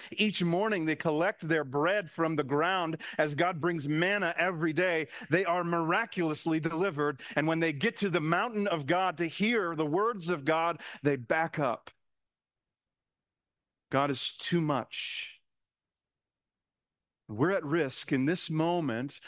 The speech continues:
of losing the very thing that's going to define these people, losing this relationship with God, because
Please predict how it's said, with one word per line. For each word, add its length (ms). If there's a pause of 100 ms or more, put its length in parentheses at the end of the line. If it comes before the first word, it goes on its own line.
(120)
of 140
losing 640
the 60
very 340
thing 380
that's 160
going 240
to 100
define 640 (180)
these 240
people, 400 (160)
losing 560
this 220
relationship 680
with 220
God, 240
because 280